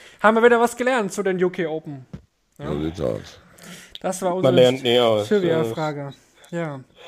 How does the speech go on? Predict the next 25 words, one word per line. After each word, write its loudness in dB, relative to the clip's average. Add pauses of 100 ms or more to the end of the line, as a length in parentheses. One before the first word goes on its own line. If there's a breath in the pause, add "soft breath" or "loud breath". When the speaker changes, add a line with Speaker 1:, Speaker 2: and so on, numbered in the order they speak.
(840 loud breath)
Speaker 3:
Um 8
Speaker 1:
Ja, 8
Speaker 3:
Himmels 4
Willen. 0
Speaker 1:
dann -4
sind 0
wir 2
auch 0
eigentlich -2
auch -8
soweit -2
dann, -8
ähm, -10
fertig -10
mit -10
dieser -8
Ausgabe. -6
Wie -8
gesagt, -6
Super -10
Series -10
zwei -4
jetzt -10
dann -10
bald -8